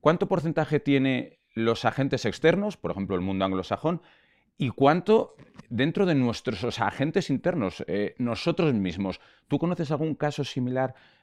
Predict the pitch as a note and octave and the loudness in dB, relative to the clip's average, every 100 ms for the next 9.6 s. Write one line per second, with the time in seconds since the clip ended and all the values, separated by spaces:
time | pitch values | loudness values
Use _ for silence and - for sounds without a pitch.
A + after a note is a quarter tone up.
0 | _ - A2+ A#2 A#2+ B2+ A#2+ - - G2+ | _ -6 -2 -2 -2 0 0 -2 -8 -4
1 | A2+ A2+ A#2 - A#2+ C3+ - C#3+ B2 B2 | -2 -2 -4 -2 -2 0 0 2 2 2
2 | C3+ - - _ - C3+ C3+ G#2+ B2+ B2+ | 0 -4 -20 _ 2 4 4 4 4 4
3 | - _ _ _ - C#3 D3 C#3+ C#3+ F#3 | -2 _ _ _ 2 4 4 4 4 4
4 | G3+ F#3 C3+ D#3 D#3+ C3+ G2 F#2+ A#2 A2 | 4 2 4 2 2 2 0 0 0 0
5 | G2+ G#2 A2 G2 G2+ A#2 A2 G#2 G2 A#2+ | 0 0 0 2 2 2 2 2 2 2
6 | C#3+ A#2+ A2+ B2+ B2+ C3 A2 G2+ - - | 2 0 0 0 0 0 0 0 -10 -12
7 | - C3 D3+ C#3+ - C#3 - D3 C3+ - | 0 2 6 4 4 0 2 4 4 2
8 | - B2+ B2+ B2 C#3 D#3+ D3+ B2+ A#2+ B2+ | -2 -4 0 0 0 2 2 2 0 0
9 | B2+ C3+ B2+ B2 D3+ C#3 | 0 2 0 4 4 4